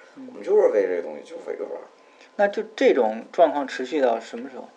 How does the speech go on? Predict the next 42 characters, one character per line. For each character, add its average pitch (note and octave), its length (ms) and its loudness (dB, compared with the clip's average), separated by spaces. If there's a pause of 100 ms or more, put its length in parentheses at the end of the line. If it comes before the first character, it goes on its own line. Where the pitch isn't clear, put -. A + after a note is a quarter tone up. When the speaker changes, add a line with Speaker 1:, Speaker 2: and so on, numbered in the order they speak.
(120)
Speaker 2:
呃， A#2+ 600 10
很 G#2+ 200 -8
持 B2+ 200 -4
续 D#3+ 60 4
的 E3 60 6
东 C3+ 160 4
西 B2+ 80 -2
持 G2 140 -12
续 A2+ 120 -10
不 G#2+ 100 -10
了 - 120 -8
啥 - 100 -18
时 - 200 -20
间。 - 80 -20 (340)
Speaker 1:
嗯。 B2+ 260 -8 (140)
Speaker 2:
大 A#2+ 120 6
概 B2 220 8
也 F#2+ 60 2
就 A#2 140 -2
是 G2+ 580 -4 (500)
一 A#2 80 -10
年 F#2+ 280 -4
左 D2+ 140 -6
右 - 100 -2
吧， - 100 -6
零 G2+ 120 -4
四 - 180 -8
年， F2+ 300 -2
零 A2 120 -4
四 C3 140 -8
年 C#3 100 0
下 C#3+ 220 4
半 E2+ 100 0
年 C2+ 220 -8 (540)
到 A2+ 160 2
零 A#2 180 -4
五 A#2 120 -8
年 G2+ 140 -10
初 D3+ 220 -4
的 C#3 100 6
时 - 60 -4
候， - 180 -6